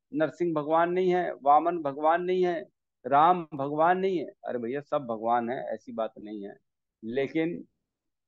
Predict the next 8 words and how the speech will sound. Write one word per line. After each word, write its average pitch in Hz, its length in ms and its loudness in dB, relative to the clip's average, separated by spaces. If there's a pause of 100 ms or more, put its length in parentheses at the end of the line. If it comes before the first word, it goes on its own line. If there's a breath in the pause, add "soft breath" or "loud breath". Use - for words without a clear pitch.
(140)
सबके 165 320 0
मूल 175 400 2
कारण 147 360 4
जो 135 120 -2
है 151 180 -4 (360)
वो 147 100 -6
कृष्ण 113 460 -12
है। 185 100 -18